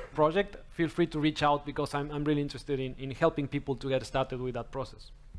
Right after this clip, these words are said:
Before I jump to that, let's see if the function actually got deployed. Probably not. Don't know what's happening. It's just there.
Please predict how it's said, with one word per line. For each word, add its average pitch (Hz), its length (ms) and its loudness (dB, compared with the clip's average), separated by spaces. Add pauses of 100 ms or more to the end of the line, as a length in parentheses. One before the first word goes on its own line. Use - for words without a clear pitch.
(1800)
Before 196 420 8
I 180 200 8
jump 202 240 2
to 190 80 -2
that, 156 180 6
let's 175 160 2
see 175 260 0
if - 100 -4
the 156 220 4 (220)
function 165 340 -2
actually 160 520 2 (180)
got 170 160 4
deployed. 208 400 6 (800)
Probably 151 340 2
not. 156 460 2 (920)
Don't 156 120 0
know 156 120 0
what's 143 200 0
happening. 160 480 0 (460)
It's 127 160 -10
just - 300 -8
there. 143 280 4